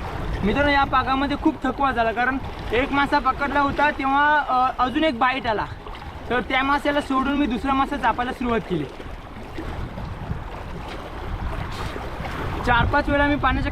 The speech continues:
खाली गेलो, तेव्हा जाऊन हे दोन्ही मासे एकत्र भेटले. आणि हा व्हिडिओ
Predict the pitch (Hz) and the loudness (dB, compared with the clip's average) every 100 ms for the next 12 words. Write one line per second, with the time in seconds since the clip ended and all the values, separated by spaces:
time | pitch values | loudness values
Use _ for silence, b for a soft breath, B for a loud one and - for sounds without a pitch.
0 | - 254 285 277 269 311 - 247 254 277 | 0 2 4 4 4 4 2 -2 0 0
1 | 269 285 269 226 254 247 247 269 269 262 | 2 2 2 0 0 2 4 4 4 4
2 | 247 254 262 254 208 156 160 - - - | 0 0 0 2 2 2 0 0 -2 0
3 | - - - - 202 214 262 277 247 233 | 0 0 2 2 2 4 4 4 4 2
4 | 254 302 269 269 285 285 | 4 4 2 0 2 2